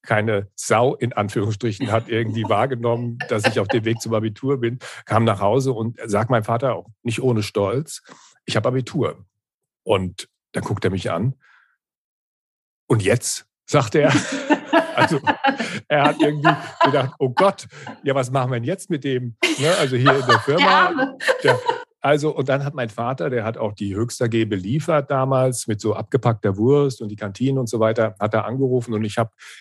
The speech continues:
Speaker 1: innerhalb von kürzester Zeit eine Lehrstelle bei Höchst bekommen und habe da die Aufnahmeprüfung gemacht, mehr schlecht als recht, und bin dann gefragt worden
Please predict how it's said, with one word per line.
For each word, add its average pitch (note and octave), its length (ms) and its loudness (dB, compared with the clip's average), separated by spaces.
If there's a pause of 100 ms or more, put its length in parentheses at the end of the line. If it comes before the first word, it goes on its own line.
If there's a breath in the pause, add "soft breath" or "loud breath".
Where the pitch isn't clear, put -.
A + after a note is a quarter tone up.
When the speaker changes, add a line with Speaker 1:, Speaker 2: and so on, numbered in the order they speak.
Speaker 1:
innerhalb A2 240 2
von A#2 120 0
kürzester B2 440 -2
Zeit G#2+ 400 -2 (320 loud breath)
eine G2 180 0
Lehrstelle A#2 580 0
bei B2+ 160 0
Höchst C#3 320 -2
bekommen C3+ 520 -2
und G2+ 460 -6
habe - 180 -6
da G#2 80 2
die G2 120 -2
Aufnahmeprüfung A#2+ 760 -2
gemacht, B2 360 0
mehr B2 100 0
schlecht A2+ 340 -4
als A#2 220 -2
recht, - 680 -4 (160)
und A2 140 -2
bin C3 120 2
dann C#3+ 140 4
gefragt B2+ 440 0
worden G#2+ 520 -2